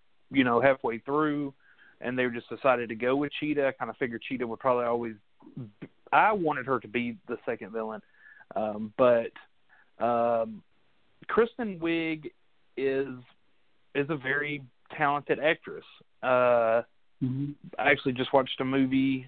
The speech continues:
Speaker 1: um, with her in it, uh, the other night,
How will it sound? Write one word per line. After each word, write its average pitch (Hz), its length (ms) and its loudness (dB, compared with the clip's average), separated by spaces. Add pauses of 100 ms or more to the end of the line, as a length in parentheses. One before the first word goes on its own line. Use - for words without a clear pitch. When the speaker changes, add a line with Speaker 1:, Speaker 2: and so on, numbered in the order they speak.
(100)
Speaker 1:
um, 117 580 -2 (240)
with 120 140 6
her 127 220 6
in 120 120 0
it, 120 140 -2 (120)
uh, 120 220 2
the 117 140 4
other 113 180 6
night, 123 380 0